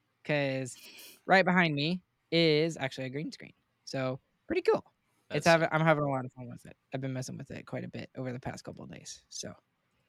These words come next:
Speaker 1: kinda neat for me to be able to do this now. Fun little toy, useless, but still fun. So anyways,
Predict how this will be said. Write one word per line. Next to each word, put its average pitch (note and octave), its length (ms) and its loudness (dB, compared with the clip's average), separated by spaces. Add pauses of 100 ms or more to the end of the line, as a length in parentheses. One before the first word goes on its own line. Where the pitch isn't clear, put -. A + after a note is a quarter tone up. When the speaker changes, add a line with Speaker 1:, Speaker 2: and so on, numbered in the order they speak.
(720)
Speaker 1:
kinda G3+ 180 10
neat G3+ 200 4
for F3 100 2
me E3 140 6
to D#3+ 60 6
be D#3 120 6
able D3+ 160 2
to D3 80 -4
do F3+ 120 -2
this - 240 -12
now. - 120 -16 (520)
Fun F3+ 200 4
little F3+ 200 10
toy, D3 460 6
useless, D3 440 2
but D3+ 160 -2
still D#3 140 -6
fun. - 220 -18 (200)
So - 200 -6 (520)
anyways, A#3+ 400 8